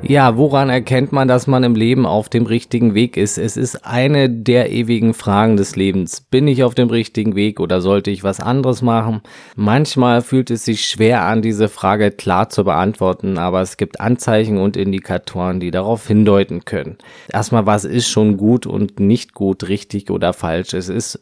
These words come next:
völlig individuell. Es zählt, was gut für dich ist. Dein Weg zählt und du kannst nicht, nicht auf deinem Weg sein. Du bist immer auf deinem Weg.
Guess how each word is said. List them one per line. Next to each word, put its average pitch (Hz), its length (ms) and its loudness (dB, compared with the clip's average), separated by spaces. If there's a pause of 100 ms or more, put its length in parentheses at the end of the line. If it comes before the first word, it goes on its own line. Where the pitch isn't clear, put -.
(120)
völlig 120 640 0
individuell. 98 920 -2 (260)
Es 113 260 -4
zählt, 117 380 0
was 113 260 -2
gut 117 220 -2
für 101 120 -4
dich 117 420 0
ist. - 380 -12 (200)
Dein 120 440 2
Weg 101 300 -2
zählt 92 340 -4
und 107 120 0
du 113 80 0
kannst 131 500 -2 (180)
nicht, 135 400 0 (180)
nicht 135 520 2
auf 98 200 -4
deinem 95 480 0
Weg 95 240 -2
sein. 98 360 0
Du 104 80 0
bist 107 280 -4
immer 123 240 2
auf 92 200 -2
deinem 92 340 -2
Weg. 98 300 -2